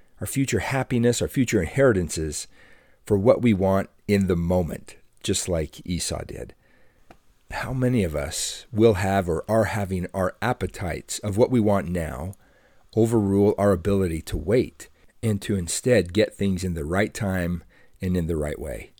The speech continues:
Are we building our house on a sandy foundation,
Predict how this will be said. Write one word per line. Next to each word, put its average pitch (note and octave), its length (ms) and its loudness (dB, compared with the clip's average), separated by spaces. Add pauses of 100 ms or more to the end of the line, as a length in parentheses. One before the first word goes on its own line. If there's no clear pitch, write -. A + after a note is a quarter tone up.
(720)
Are A2 160 -6
we F#2+ 120 -4
building A#2+ 320 2
our A2+ 120 2
house A2+ 380 -2
on G2 140 -2
a E2+ 100 -6
sandy C3+ 460 0
foundation, C3+ 720 0